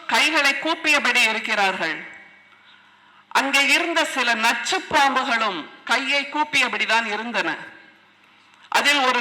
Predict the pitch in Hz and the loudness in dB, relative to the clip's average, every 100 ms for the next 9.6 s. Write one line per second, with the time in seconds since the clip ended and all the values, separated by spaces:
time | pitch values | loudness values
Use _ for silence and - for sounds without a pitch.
0 | 240 247 349 330 269 220 202 190 147 175 | 0 0 -2 0 2 2 0 -2 -4 -8
1 | - - _ _ _ _ _ _ - - | -18 -20 _ _ _ _ _ _ 0 2
2 | 285 - 277 254 233 233 254 269 330 294 | 4 2 4 2 2 0 4 4 4 2
3 | - 254 254 247 226 262 254 208 185 151 | 0 0 2 2 2 0 -2 -2 -6 -8
4 | 127 - - _ _ _ _ _ _ _ | -10 -14 -20 _ _ _ _ _ _ _
5 | _ _ _ _ - - 320 339 330 285 | _ _ _ _ -2 -2 0 0 2 4
6 | 269 262 240 269 330 302 294 233 220 214 | 2 0 0 2 2 0 -2 -2 -4 -2
7 | 196 165 - 208 285 330 302 269 262 214 | 0 0 -2 0 2 2 2 2 0 -4
8 | 214 226 220 240 - 254 - 254 196 196 | -4 -4 -6 -2 -2 -2 0 0 0 -4
9 | 196 190 180 170 151 | -4 -2 -2 -4 -10